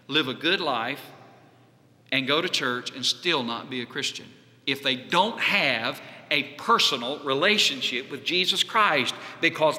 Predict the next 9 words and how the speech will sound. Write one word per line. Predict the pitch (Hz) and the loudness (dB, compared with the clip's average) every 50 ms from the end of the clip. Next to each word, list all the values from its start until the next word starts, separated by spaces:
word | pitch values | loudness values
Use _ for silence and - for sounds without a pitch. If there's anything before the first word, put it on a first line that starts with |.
| - 131 | 0 2
that's | 214 226 233 220 - - 175 | 4 4 4 4 2 0 2
what | 180 180 190 196 - - | 4 4 4 4 2 0
Christianity | - - 170 160 - - 185 180 156 147 143 139 143 151 170 196 220 254 277 254 | 0 2 2 2 2 0 0 0 2 2 2 2 0 0 2 2 4 4 6 6
is. | 208 160 131 113 107 - - - - - - - - | 6 6 4 2 0 -4 -6 -8 -12 -12 -14 -14 0
Christianity | - 214 262 240 - - 220 196 175 156 131 127 127 151 175 - | 4 4 4 6 6 4 4 6 6 4 4 4 2 2 2 2
is | - 147 - - | 2 2 2 2
having | - 165 160 143 147 143 139 | 0 0 0 0 0 0 2
a | 127 131 | 0 -2
personal | 131 - - - - 262 247 - - - 165 135 127 131 151 156 | -2 -6 -4 2 4 4 6 6 6 4 4 2 0 0 -2 -2